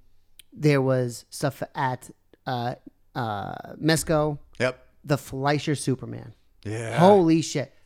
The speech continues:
Speaker 1: O G, look at the, the book I have here. Ju-,
Speaker 2: Yep.
Speaker 1: it, it's one of the tabs that I, I have, uh,
Speaker 2: Okay.
Speaker 1: saved right there. The Fleischer Superman looks phenomenal with the, the base set that it comes with, the backdrop, and the su-, uh, the Popeye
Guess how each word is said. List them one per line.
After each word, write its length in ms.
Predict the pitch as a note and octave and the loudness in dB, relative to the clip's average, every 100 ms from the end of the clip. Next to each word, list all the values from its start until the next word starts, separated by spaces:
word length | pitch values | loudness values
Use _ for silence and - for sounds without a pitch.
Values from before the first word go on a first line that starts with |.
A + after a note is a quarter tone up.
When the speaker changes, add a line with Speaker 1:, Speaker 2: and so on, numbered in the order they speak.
| _ | _
Speaker 1:
O 120 | G#3 | 0
G, 160 | F#3 D3 | 0 -2
look 240 | D3 F3+ | -6 -6
at 80 | A3 | -6
the, 160 | G#3+ F#3 | -6 -6
the 100 | D3 | -6
book 240 | G3 G3+ | -6 -6
I 60 | F3 | -6
have 220 | D#3 C3+ | -6 -6
here. 200 | C#3 C3 | -8 -8
Ju-, 140 | D#3 | -8
Speaker 2:
Yep. 300 | C#3+ C3+ - - - | -8 -10 -16 -16 -10
Speaker 1:
it, 100 | F#3 | -6
it's 200 | G3 - | -4 -4
one 260 | F3 G3 G#3 | -2 0 0
of 80 | F#3 | -2
the 80 | |
tabs 400 | F3+ C#3+ D3 C3 | -6 -6 -6 -4
that 240 | C3 B2+ - | -6 -6 -8
I, 140 | C3+ | -6
I 40 | B2 | -6
have, 340 | A#2+ B2 A#2 | -4 -6 -6
uh, 160 | B2 A#2+ | -6 -4
Speaker 2:
Okay. 100 | E3 | -4
Speaker 1:
saved 260 | D3+ C3+ | -2 -2
right 220 | B2+ A#2+ - | -2 -6 -8
there. 240 | A#2 G#2 _ - - - - - | -12 -12 _ -20 -20 -20 -20 -8
The 120 | - | -4
Fleischer 640 | C#3 - D#3 E3+ F3+ E3+ D#3 | -4 -6 0 2 2 0 -4
Superman 680 | - C3+ C3 A#2+ B2 B2 A#2 _ _ _ - | -4 -4 -4 -6 -6 -8 -10 _ _ _ -2
looks 260 | C#3+ C#3 | 0 0
phenomenal 1000 | - D3 C#3+ C3+ C#3 C#3 C#3 C3 A2 A#2 | 0 0 2 2 2 2 0 -2 -4 -8
with 440 | - C#3 C#3 C3+ - | -8 0 0 0 -4
the, 320 | C3+ B2+ B2+ - | -2 0 -2 -4
the 80 | |
base 300 | A#2+ C3+ C3 | -4 -2 -2
set 400 | - C#3 D3 - - _ _ | -2 -2 -4 -8 -20 _ _
that 160 | C#3 C3 | -4 -2
it 60 | |
comes 180 | C3+ B2+ | -2 -2
with, 80 | D3 | -2
the 80 | B2+ | -4
backdrop, 560 | B2+ C3 - D#3+ F3 - _ _ _ _ | -6 -6 -4 -4 -4 -14 _ _ _ _
and 260 | E3 D3 C#3+ | -2 0 2
the 260 | C#3 C3 - | 0 -4 -10
su-, 280 | - D#3+ F3 | -6 -4 -2
uh, 140 | D#3 | -2
the 80 | C#3 | -2
Popeye 540 | B2+ F3 F#3+ C#3 G#2+ | -2 -2 0 -2 -4